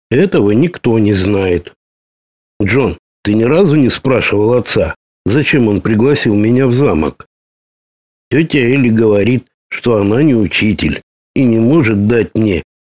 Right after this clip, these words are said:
систематического образования. Она не заглядывала в книги двести лет и могла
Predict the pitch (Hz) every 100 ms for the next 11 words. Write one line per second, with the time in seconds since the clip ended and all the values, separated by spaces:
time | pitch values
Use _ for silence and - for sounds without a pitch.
0 | - 139 - 127 110 90 160 147 - -
1 | 101 104 120 135 117 117 104 90 90 85
2 | 82 73 - _ _ _ _ _ 120 156
3 | 139 113 113 131 139 104 107 117 123 -
4 | 151 123 110 117 131 104 - 123 127 104
5 | - - _ _ _ - 110 110 101 127
6 | 165